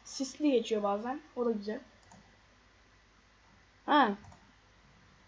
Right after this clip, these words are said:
Arkadaşlar bu arada bu da şey işe yarıyor. Bunu Camtasia.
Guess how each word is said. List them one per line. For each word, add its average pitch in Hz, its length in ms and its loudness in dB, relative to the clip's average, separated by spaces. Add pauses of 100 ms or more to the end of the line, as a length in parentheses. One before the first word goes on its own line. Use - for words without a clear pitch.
(540)
Arkadaşlar 220 640 0
bu 226 100 0
arada 226 320 -2 (240)
bu 220 180 -4
da 233 100 2
şey 240 420 2
işe 214 220 -4
yarıyor. 202 340 0 (1000)
Bunu 254 300 0 (1120)
Camtasia. 262 760 4